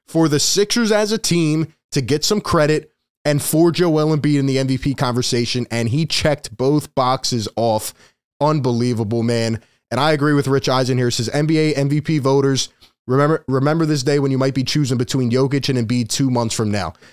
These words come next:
Yeah, a-, and we need to talk about that. Before we do more, uh, one thing, Embiid was asked what he said to George Niang, and this is leadership right here,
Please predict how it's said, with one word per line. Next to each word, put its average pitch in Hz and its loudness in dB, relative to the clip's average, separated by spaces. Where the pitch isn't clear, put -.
Yeah, 123 -2
a-, 151 0
and 151 2
we 190 2
need 190 2
to 160 2
talk 151 0
about 120 -2
that. 113 -2
Before 170 0
we 170 2
do 151 2
more, 143 2
uh, 120 0
one 147 2
thing, 147 0
Embiid 143 -2
was 143 -2
asked 143 0
what 139 0
he 135 0
said 131 -2
to 131 2
George 127 0
Niang, 117 -2
and 120 -2
this 185 2
is 156 0
leadership 156 0
right 107 -2
here, 117 -2